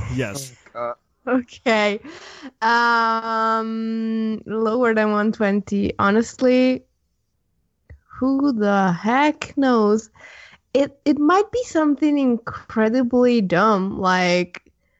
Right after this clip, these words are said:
Speaker 1: um, I don't think it's Volcarona.
Speaker 3: No, no.
Speaker 1: Um,
Speaker 3: Okay. Um,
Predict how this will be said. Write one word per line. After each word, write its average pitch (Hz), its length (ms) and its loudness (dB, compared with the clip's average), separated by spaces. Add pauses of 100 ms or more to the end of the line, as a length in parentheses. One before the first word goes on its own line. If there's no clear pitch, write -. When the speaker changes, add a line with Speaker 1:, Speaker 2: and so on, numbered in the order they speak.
(840)
Speaker 1:
um, 208 540 -2 (100)
I 233 80 0
don't 349 240 0 (300)
think 370 240 -2 (120)
it's 539 240 -2
Volcarona. 302 680 0 (1000)
Speaker 3:
No, 104 340 -4 (400)
no. 220 200 -4
Speaker 1:
Um, 226 400 0
Speaker 3:
Okay. 220 100 -4 (1600)
Um, 131 1000 0